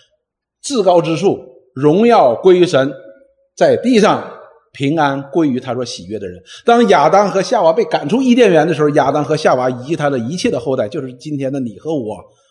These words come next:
都成为了神的敌人，没有和平了。但是却因为这位耶稣基督，他来把平安带给没有平安的人，我们可以借着他与神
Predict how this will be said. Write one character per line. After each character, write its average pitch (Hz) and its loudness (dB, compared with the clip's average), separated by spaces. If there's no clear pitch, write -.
都 151 -2
成 127 -8
为 127 -6
了 107 -10
神 107 -14
的 113 -10
敌 95 -14
人， 92 -12
没 226 2
有 277 6
和 - 2
平 190 2
了。 202 -2
但 202 2
是 170 -4
却 202 -2
因 170 2
为 147 0
这 139 -2
位 139 -2
耶 147 0
稣 131 -4
基 120 -8
督， 113 -10
他 185 -2
来 104 -2
把 131 -4
平 123 -6
安 117 -2
带 214 -6
给 92 -12
没 127 -6
有 127 -4
平 - -16
安 104 -16
的 101 -16
人， 82 -16
我 131 -4
们 147 -6
可 185 0
以 131 0
借 208 -2
着 143 -2
他 160 -2
与 127 -4
神 117 -8